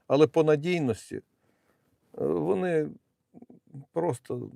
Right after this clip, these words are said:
далеко-далеко в хвості. Вони відстають серйозно. І для чого платити такі великі гроші, я не знаю. Щоб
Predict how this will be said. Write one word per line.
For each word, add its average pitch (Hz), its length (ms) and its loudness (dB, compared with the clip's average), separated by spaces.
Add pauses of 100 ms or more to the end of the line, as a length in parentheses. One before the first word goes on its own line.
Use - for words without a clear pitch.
(160)
далеко-далеко 123 1160 4
в - 60 -8
хвості. - 580 -4 (480)
Вони 117 400 -6
відстають 113 720 -10
серйозно. 113 640 -4 (2250)
І 220 360 0
для 180 180 4
чого 208 280 6
платити 180 460 -2
такі 165 220 -6
великі 165 360 -2
гроші, 139 340 -2
я 120 120 -2
не 117 80 0
знаю. 107 380 -6
Щоб - 180 -14